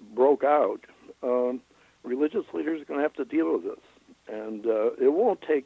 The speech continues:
too long before they start looking at things like the parting of the Red Sea from a different point of view. Uh, obviously, you've got liberal scholars now who don't think it ever happened.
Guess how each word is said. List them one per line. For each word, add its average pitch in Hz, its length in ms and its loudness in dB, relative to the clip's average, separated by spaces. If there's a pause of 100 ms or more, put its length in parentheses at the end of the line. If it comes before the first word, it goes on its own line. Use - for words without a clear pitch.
too 147 300 2
long 113 420 -2
before 113 320 -6
they 107 180 -4
start 113 300 0
looking 113 320 -6
at 107 140 -10
things 113 260 -8
like 107 200 -6
the 110 60 -10
parting 113 300 0
of 101 80 -6
the 107 60 -2
Red 104 100 -4 (140)
Sea 110 220 -2
from - 200 -20
a 95 80 -18
different 107 320 -10
point 101 200 -10
of 95 80 -14
view. 98 260 -8 (600)
Uh, 104 180 -8
obviously, 117 400 -4
you've 127 160 -4
got 110 340 -2
liberal 120 420 -2
scholars 110 440 -4
now 107 340 -10
who 104 220 -6 (200)
don't 117 220 0
think 117 180 -4
it 113 100 -2
ever 98 260 -6
happened. 104 320 -6